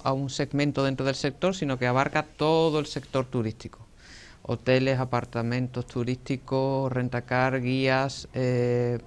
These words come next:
administración pública dedicada al turismo, periodismo turístico. Entonces somos una organización, una asociación sin ánimo de lucro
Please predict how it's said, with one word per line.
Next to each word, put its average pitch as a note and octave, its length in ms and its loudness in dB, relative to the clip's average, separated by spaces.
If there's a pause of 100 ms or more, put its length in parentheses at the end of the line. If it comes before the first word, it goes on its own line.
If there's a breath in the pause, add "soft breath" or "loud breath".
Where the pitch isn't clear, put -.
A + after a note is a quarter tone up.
administración B2 680 0
pública B2 500 -2
dedicada B2 320 2
al A#2 80 2
turismo, C3+ 420 0
periodismo B2 500 4
turístico. C#3+ 600 -4 (760 loud breath)
Entonces C3+ 320 0
somos C#3+ 380 0
una C3+ 280 0
organización, C3+ 560 0 (200)
una A#2+ 140 -2
asociación C3+ 420 0
sin A2+ 180 0
ánimo A#2+ 260 2
de C3 80 4
lucro F3 300 0